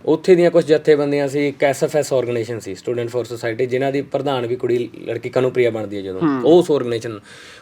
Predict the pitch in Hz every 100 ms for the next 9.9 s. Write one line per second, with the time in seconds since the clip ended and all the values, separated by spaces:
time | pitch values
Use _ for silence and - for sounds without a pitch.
0 | - 185 208 202 175 190 185 190 180 180
1 | 185 165 151 151 160 143 147 147 147 139
2 | 135 117 117 120 135 127 - _ - 120
3 | 120 123 113 - 117 117 - - 123 135
4 | 135 131 135 123 123 123 135 120 120 117
5 | 127 135 123 - - - - 170 175 196
6 | 196 185 165 160 160 156 156 156 151 156
7 | 165 147 147 143 139 135 143 143 139 160
8 | 156 151 139 135 143 139 139 127 - 131
9 | 123 131 127 127 117 127 123 120